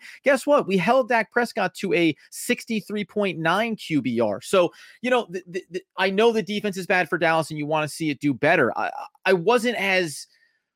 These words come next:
frustrated by Daniel Jones in this one as I think some people were. I really looked at it and said, "Pretty balanced, pretty consistent. The offense is moving the ball." The, the real frustration for me is, of course, the offensive line and protection and consistency.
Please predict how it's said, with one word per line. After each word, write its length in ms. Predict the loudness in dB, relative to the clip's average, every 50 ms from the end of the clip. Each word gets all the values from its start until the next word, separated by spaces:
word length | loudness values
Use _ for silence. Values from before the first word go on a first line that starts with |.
| _
frustrated 680 | -20 -4 2 4 4 4 4 0 0 0 2 2 2 2
by 160 | 2 2 2
Daniel 380 | 2 0 -2 -2 0 -2 -2 -2
Jones 320 | 0 -2 -2 -2 -2 -4
in 60 | -6
this 160 | -6 -6 -6
one 120 | -6 -6 -2
as 80 | -2
I 60 | -2 -2
think 260 | -2 -2 -4 -4 -4
some 240 | -4 -4 -4 -4 -4
people 380 | -6 -8 -2 0 0 2 2
were. 160 | 2 4 4
I 60 | 4 2
really 220 | 2 0 -2 -2
looked 220 | -2 -2 0 2
at 140 | 2 2 2
it 80 | 2 -2
and 100 | -4 -6
said, 380 | -2 0 2 4 2 2 0 -6 -16 -20 -20 -20 _ _
"Pretty 320 | _ -2 -2 0 0 0 0
balanced, 680 | 0 2 2 2 2 2 0 -2 -4 -6 -10 -16 -20 _
pretty 260 | -4 -2 -2 -2 -4
consistent. 760 | -6 -6 -6 -6 -6 -6 -4 -2 -2 -2 -2 -4 -6 -4 -4
The 120 | -4 -2
offense 420 | 0 -2 -2 -2 -2 -6 -6 -6
is 140 | -8 -8 -6
moving 340 | 0 0 0 0 0 -2 -2
the 100 | -2 -4
ball." 500 | -2 0 4 6 6 6 6 6 4 0
The, 200 | -4 -8 -8 -4
the 140 | -4 -4 0
real 200 | 0 0 0 0
frustration 600 | 0 -2 -2 -2 -2 -2 -4 -2 -2 -4 -8 -8
for 120 | -6 -6
me 220 | -6 -4 -4 -4 -4
is, 100 | -4 -6
of 100 | -8 -2
course, 280 | 0 2 2 2 0
the 80 | 0 0
offensive 540 | 0 0 0 0 -2 -4 -2 -4 -4 -2 0
line 240 | 2 2 2 2
and 100 | 0 -4
protection 480 | -6 -8 -6 -2 -2 -2 -2 -2 -4 -6
and 80 | -6 -6
consistency. 720 | -8 -10 -6 -6 -6 -6 -4 -6 -8 -6 -4 -6 -6 -6